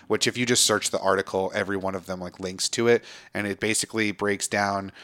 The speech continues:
uh, the videos and everything to show exactly why. And, like, it's several paragraphs long, uh, to show why it's impossible that his records could have been done on a real machine. Uh, and since that's rule number one of arcade record keeping, they had no choice but to, to get rid of 'em all.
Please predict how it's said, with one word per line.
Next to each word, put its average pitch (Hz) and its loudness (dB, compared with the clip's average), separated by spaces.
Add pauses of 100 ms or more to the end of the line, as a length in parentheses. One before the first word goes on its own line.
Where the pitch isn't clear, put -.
(180)
uh, 95 2
the 92 -2
videos 127 8
and 107 0
everything 107 0
to - -6
show 98 2
exactly 104 4
why. 98 4
And, 92 -4
like, 92 -8
it's - -2 (360)
several 113 2
paragraphs 101 0
long, 98 -2 (340)
uh, 90 0
to 95 -6
show 101 2
why 92 4
it's 95 -2
impossible 92 -4
that 87 -10
his 95 -8
records 90 -6
could 101 -12
have 90 -12
been 90 -12
done 92 -8
on 92 -10
a 90 -10
real 92 -6
machine. 113 -4 (340)
Uh, 92 -6
and 101 -4
since 98 -4
that's 101 -2
rule 107 -2
number 107 0
one 101 0
of 90 -8
arcade 95 -4
record 104 0
keeping, 95 -8 (420)
they 85 -10
had 87 -8
no 98 -6
choice 101 -4
but 98 -10
to, 92 -6
to - -12
get 87 -4
rid 107 0
of 98 -2
'em 92 -8
all. 92 -4